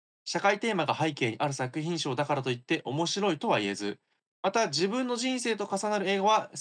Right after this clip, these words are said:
き好きエゴが強くなるからです。それぞれその人に合った映画との距離感があり、できればその人が今まで歩んできた映画や人生とどこか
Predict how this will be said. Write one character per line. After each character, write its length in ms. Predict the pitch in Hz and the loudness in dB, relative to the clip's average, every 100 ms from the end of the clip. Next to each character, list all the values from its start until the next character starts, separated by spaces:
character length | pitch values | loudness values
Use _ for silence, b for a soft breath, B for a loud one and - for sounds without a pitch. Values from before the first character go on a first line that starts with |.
| - | -10
き 120 | 196 | -8
好 160 | 196 - | -8 -8
き 140 | - - | -6 0
エ 60 | 175 | 4
ゴ 160 | 135 | 4
が 180 | 117 120 | 2 0
強 240 | - 165 196 | -2 -2 -2
く 80 | 143 | -2
な 80 | 104 | -4
る 80 | |
か 100 | 95 | -6
ら 100 | 87 | -8
で 120 | 78 76 | -10 -16
す。 180 | - _ _ _ _ _ _ | -18 _ _ _ _ _ _
そ 120 | - | 0
れ 120 | 160 | 2
ぞ 100 | 139 | 4
れ 200 | 131 139 - | 4 2 0
そ 180 | - | -2
の 160 | 143 208 | 2 2
人 160 | - 170 | 0 -2
に 100 | 156 | 2
合 100 | 160 | 0
っ 100 | 160 - | 0 2
た 220 | 147 143 | 2 4
映 140 | 135 | 2
画 120 | 135 139 | 2 2
と 100 | 160 | 0
の 100 | 120 | -2
距 80 | - | -4
離 100 | 139 | -2
感 160 | 120 | 0
が 100 | 110 | 0
あ 60 | 107 | 2
り、 200 | 135 160 B B _ - | 2 0 B B _ -6
で 80 | 185 | 2
き 100 | 262 | 4
れ 100 | 185 | 4
ば 100 | 147 | 2
そ 120 | 196 | 2
の 120 | 262 | 0
人 200 | - 156 | 0 2
が 220 | 156 170 139 | 2 2 0
今 220 | 165 202 | 2 4
ま 140 | 214 | 4
で 120 | 175 151 | 2 2
歩 260 | 143 208 208 | 2 2 2
ん 60 | |
で 120 | 180 185 | -2 -2
き 80 | |
た 260 | - 165 - | 2 0 2
映 200 | 139 170 | 0 2
画 80 | 170 | 4
や 120 | 165 | 2
人 220 | 131 175 160 | 2 0 0
生 200 | 123 107 | 0 2
と 280 | 135 139 B 147 B _ - | 2 2 B -20 B _ -4
ど 240 | 131 226 254 | 2 2 4
こ 200 | 247 208 | 0 2
か 320 | 202 202 | 4 2